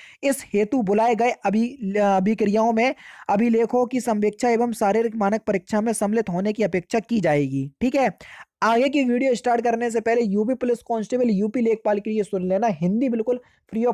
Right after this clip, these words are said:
cost पढ़ा रहा हूँ Unacademy पर। एक बार आओगे तो सारी चीज़ें आपको समझ में आएंगी, बता देता हूँ आपको।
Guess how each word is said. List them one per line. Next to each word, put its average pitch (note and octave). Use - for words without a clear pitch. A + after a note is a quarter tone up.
cost -
पढ़ा F3+
रहा F#3+
हूँ A3+
Unacademy D#3
पर। C#3+
एक A3
बार A#3
आओगे G3+
तो A#3+
सारी G3
चीज़ें G#3
आपको F#3+
समझ F3
में F3+
आएंगी, F#3
बता E3+
देता C#3+
हूँ C#3+
आपको। C3+